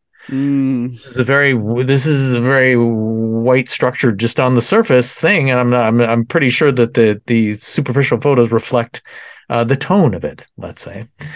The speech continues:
Speaker 2: So
Speaker 1: Right.
Speaker 2: I, she's the outlier for sure in this, but yet is very adamant. She's like, "Oh, no, I was a lawyer, you know, I, I, I took L G B T cases and I, I resent-, represented immigrants." It's like, so why are you coming out on the side of this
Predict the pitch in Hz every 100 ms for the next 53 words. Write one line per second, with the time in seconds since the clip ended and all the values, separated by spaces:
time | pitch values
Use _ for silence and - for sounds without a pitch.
0 | - - - - - _ - - 131 120
1 | 117 160 117 214 262 - 131 180 123 127
2 | 120 117 - 113 - 247 285 139 107 110
3 | - 117 123 - 113 107 92 107 214 214
4 | 101 185 151 113 98 - - - 202 226
5 | 185 214 208 170 180 196 190 190 202 214
6 | 208 208 202 196 202 190 185 180 156 165
7 | 156 - - - _ - 147 156 202 -
8 | 151 180 170 185 180 180 190 - 185 185
9 | - 180 175 160 151 147 139 123 131 139
10 | 147 170 151 170 185 180 165 151 147 170
11 | 185 190 160 - 165 - 185 330 523 523
12 | 403 - 339 254 240 202 180 - 185 175
13 | 170 151 -